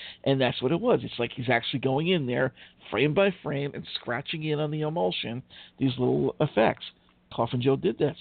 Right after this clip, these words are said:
stuff. Um, and he put these things together for, you know, basically th-, this audience, the same kind of public that was going to see his, uh, his father's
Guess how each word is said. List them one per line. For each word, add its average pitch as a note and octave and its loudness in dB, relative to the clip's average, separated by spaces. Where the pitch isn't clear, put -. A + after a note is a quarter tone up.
stuff. - -16
Um, C#3+ 2
and E3+ 4
he F#3 -2
put - -6
these B3+ -8
things F#3+ -8
together E3 2
for, C#3+ 4
you C5+ -4
know, A4 0
basically B3 2
th-, E3 2
this D3+ 2
audience, D3+ 2
the A#2+ -14
same D3+ -6
kind D3+ -4
of - -8
public C#3+ -4
that A2 -2
was C3 -4
going B2 -8
to B2+ -8
see B2+ -6
his, A#2+ -6
uh, A2+ 0
his C3 2
father's C3+ 2